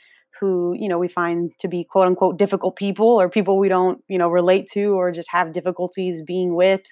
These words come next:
working with, talking to, <laughs> having a relationship with, moving forward. Um, and so the three things that, um, again, through the Calm app today in today's meditation was, um,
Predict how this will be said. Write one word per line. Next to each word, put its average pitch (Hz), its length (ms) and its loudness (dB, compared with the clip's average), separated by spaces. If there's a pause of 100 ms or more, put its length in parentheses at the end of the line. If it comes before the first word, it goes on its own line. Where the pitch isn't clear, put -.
(140)
working 190 400 0
with, 185 260 4 (160)
talking 185 340 0
to, 190 460 0 (260)
<laughs> 269 320 0
having 214 240 2
a 214 60 4
relationship 208 640 0
with, 208 220 2
moving 196 340 -4
forward. 196 420 2 (640)
Um, 190 560 2 (320)
and 226 120 -2
so 220 80 2
the 202 120 4
three 247 360 0
things 196 560 -2
that, 175 520 0
um, 165 460 -6 (180)
again, 170 320 -2
through 196 160 -4
the 180 120 0
Calm 185 360 4
app 165 280 -2
today 180 560 2
in 185 120 0
today's 175 300 0
meditation 175 600 0
was, 160 460 -4 (400)
um, 165 440 -4